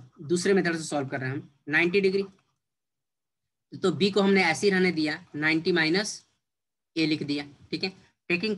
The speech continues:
cosec theta on both side, taking cosec on both side, तो दोनों तरफ हम cosec ले लेंगे, cosec b and cosec ninety minus a,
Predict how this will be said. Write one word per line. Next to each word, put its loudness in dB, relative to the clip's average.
cosec -2
theta -2
on 2
both -4
side, -12
taking -2
cosec -6
on -4
both -8
side, -14
तो -8
दोनों -2
तरफ -4
हम -2
cosec -6
ले -2
लेंगे, -4
cosec -8
b -4
and -2
cosec -6
ninety 0
minus 0
a, -6